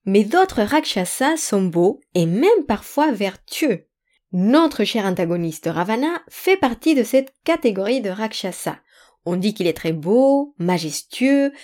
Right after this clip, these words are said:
même s'il possède dix têtes, une vingtaine de bras et des yeux rouges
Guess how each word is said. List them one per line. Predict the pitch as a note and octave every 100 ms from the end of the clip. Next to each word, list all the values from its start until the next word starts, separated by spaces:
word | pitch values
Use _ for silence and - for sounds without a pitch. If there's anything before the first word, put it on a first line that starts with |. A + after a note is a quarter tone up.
| - _ -
même | E3+ G#3+ A#3
s'il | F#3+ E3
possède | E3 D#3+ D#3 - -
dix | D#3+ F3 F#3+
têtes, | E4+ G4+ - - D3+
une | F3+
vingtaine | E3 B3 C4 A3+ F3
de | D#3+
bras | F3+ C#4+ E4 - - - -
et | E4+ D#4
des | G#3 - A#3
yeux | A#3+ -
rouges | - F#3+ C4+ C4+